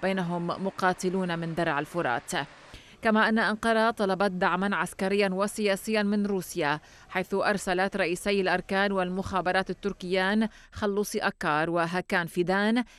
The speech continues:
لإجراء محادثات مع مسؤولين روس، وبالتالي الحصول على ضوء أخضر روسي للعملية التركية في عفرين، حيث ينشر الجيش الروسي عناصر فيها. تعقيدات العلاقة بين الولايات المتحدة وتركيا تنطلق من حقيقتين أساسيتين،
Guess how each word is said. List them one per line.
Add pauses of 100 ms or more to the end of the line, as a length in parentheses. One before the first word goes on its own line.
لإجراء
محادثات
مع
مسؤولين
روس، (320)
وبالتالي (300)
الحصول
على
ضوء
أخضر
روسي
للعملية
التركية
في
عفرين، (280)
حيث
ينشر
الجيش
الروسي
عناصر
فيها. (560)
تعقيدات
العلاقة
بين
الولايات
المتحدة
وتركيا
تنطلق
من
حقيقتين
أساسيتين،